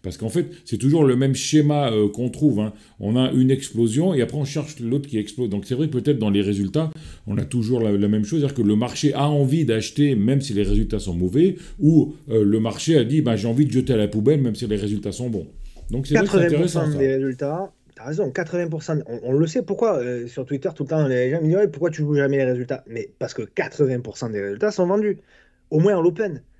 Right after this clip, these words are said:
Speaker 2: Après, euh, il peut y avoir des gars baissiers à acheter, mais quatre-vingts pour cent des résultats sont vendus, donc ça sert à rien. En deux mille vingt, t'as acheté la plus grosse daube pour les résultats, c'était le lendemain, t'avais un gap haussier.
Speaker 1: Mm.
Speaker 2: Donc là, tu prends les risques. Mais nous, là, cette année, tu me parles de l'évolution,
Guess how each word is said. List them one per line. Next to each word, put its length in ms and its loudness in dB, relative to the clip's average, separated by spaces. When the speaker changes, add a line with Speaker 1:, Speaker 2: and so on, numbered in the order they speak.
Speaker 2:
Après, 340 0
euh, 100 -8
il 80 -10
peut 120 -4
y 20 0
avoir 140 0
des 80 -4
gars 100 -2
baissiers 260 -6
à 40 -8
acheter, 140 -2
mais 140 -8
quatre-vingts 320 -2
pour 80 -4
cent 100 -2
des 60 -2
résultats 280 0
sont 140 -6
vendus, 380 -6
donc 220 -12
ça 100 -18
sert 160 -12
à 60 -8
rien. 200 -4
En 140 0
deux 100 2
mille 160 2
vingt, 220 0
t'as 100 0
acheté 220 0
la 80 0
plus 180 -8
grosse 240 -2
daube 380 0
pour 120 -8
les 80 0
résultats, 540 -4
c'était 420 -2
le 100 -4
lendemain, 260 -2
t'avais 180 -4
un 80 -6
gap 180 -4
haussier. 300 -4
Speaker 1:
Mm. 80 -4
Speaker 2:
Donc 180 -14
là, 160 -6
tu 140 -16
prends 160 -20
les 100 -6
risques. 360 -8
Mais 140 -2
nous, 420 2
là, 180 -2
cette 220 -8
année, 240 2
tu 140 -10
me 60 -8
parles 200 -4
de 80 -4
l'évolution, 580 -2